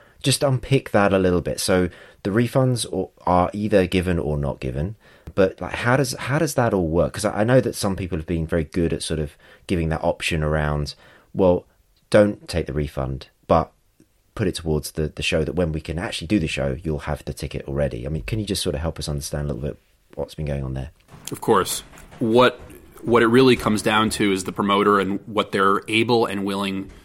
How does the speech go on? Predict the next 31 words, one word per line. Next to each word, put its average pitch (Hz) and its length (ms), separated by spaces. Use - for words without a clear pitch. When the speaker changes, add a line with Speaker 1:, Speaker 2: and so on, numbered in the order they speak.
Speaker 2:
to - 120
do 95 520
for - 160
the 85 60
future 92 520
when 92 120
it 95 80
comes 101 260
to 101 120
those 92 480
paid 104 260
tickets, - 400
especially. - 580
If - 140
you 120 140
had 120 120
a - 40
ticket - 300
to 98 120
a 92 40
show 95 280
in 92 80
March 92 380
that - 100
was - 120
canceled, 101 640
um, 90 480
indefinitely 104 760
or 101 300
canceled 101 460
outright, 95 500